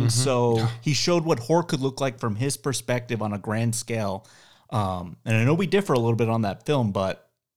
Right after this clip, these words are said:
Speaker 2: imagine Nolan doing a Shining-esque horror epic like that.
Speaker 1: Yeah.
Speaker 2: Oh, that I,
Speaker 1: Yeah.
Speaker 2: I'm there opening night,
Speaker 1: Sure,
Speaker 2: but
Speaker 1: yeah.
Speaker 2: I'm op-, I'm opening night there for whatever he does next, right?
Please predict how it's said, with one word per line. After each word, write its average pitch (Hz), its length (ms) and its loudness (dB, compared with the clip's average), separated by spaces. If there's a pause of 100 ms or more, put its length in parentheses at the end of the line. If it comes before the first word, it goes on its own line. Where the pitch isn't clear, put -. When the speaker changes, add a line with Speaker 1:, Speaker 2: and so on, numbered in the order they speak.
Speaker 2:
imagine 156 420 0
Nolan 123 320 4
doing 117 260 0
a 95 40 -2
Shining-esque 120 880 -4
horror 113 400 -4
epic 101 360 -8
like 104 220 -4
that. 110 260 -4
Speaker 1:
Yeah. 143 80 0
Speaker 2:
Oh, 127 60 2
that 135 220 -2
I, 139 260 -4 (640)
Speaker 1:
Yeah. 175 200 -10 (480)
Speaker 2:
I'm 208 120 -2
there 98 200 0
opening 98 280 -4
night, 98 300 -6
Speaker 1:
Sure, 196 180 0
Speaker 2:
but - 160 -12
Speaker 1:
yeah. 147 180 -10 (120)
Speaker 2:
I'm 151 100 2
op-, 139 180 0
I'm 143 180 0
opening 131 360 2
night 117 240 0
there 113 140 -2
for 113 140 -4
whatever 104 360 -4
he 107 140 -8
does 98 260 -8
next, 95 360 -10
right? 104 200 -8